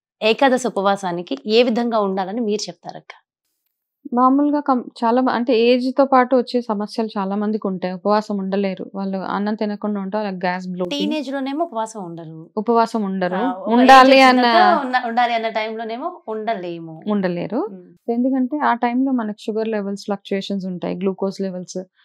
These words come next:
Speaker 2: So, తినకుండా ఉంటే విపరీతమైన నీరసం వచ్చేస్తది.
Speaker 1: మ్మ్.
Speaker 2: ఆ గ్లూకోజ్ లెవెల్స్ తగ్గిపోయినప్పుడు వచ్చే నీరసం ఏదైతే ఉంటుందో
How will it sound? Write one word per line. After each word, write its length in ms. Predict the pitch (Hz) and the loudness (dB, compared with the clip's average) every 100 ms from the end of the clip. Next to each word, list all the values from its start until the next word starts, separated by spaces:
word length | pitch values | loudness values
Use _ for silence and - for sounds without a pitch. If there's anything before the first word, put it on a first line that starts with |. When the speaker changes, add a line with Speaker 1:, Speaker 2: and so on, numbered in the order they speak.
| _ _ _ - | _ _ _ -2
Speaker 2:
So, 80 | 226 | 0
తినకుండా 480 | 220 220 233 220 | 0 -2 -2 -2
ఉంటే 260 | 214 202 214 | -2 -2 -4
విపరీతమైన 600 | 202 220 220 220 208 214 | -2 0 0 0 -2 -2
నీరసం 400 | 214 190 196 202 | -2 -4 -4 -4
వచ్చేస్తది. 520 | 190 - 180 - 175 - 180 | -4 -6 -8 -8 -10 -12 _
Speaker 1:
మ్మ్. 240 | 170 165 | _ -4
Speaker 2:
ఆ 40 | |
గ్లూకోజ్ 720 | 208 202 233 233 269 269 269 | -2 0 0 2 4 4 2
లెవెల్స్ 320 | 254 233 240 233 | 0 0 -2 -2
తగ్గిపోయినప్పుడు 800 | 220 202 208 233 233 220 214 208 | -2 0 -2 0 -2 -2 -2 -4
వచ్చే 220 | 202 220 | -2 -4
నీరసం 420 | 196 190 196 240 | -4 -6 -4 -4
ఏదైతే 340 | 220 202 208 196 | -2 -2 -4 -4
ఉంటుందో 520 | 190 185 180 202 | -6 -6 -4 -4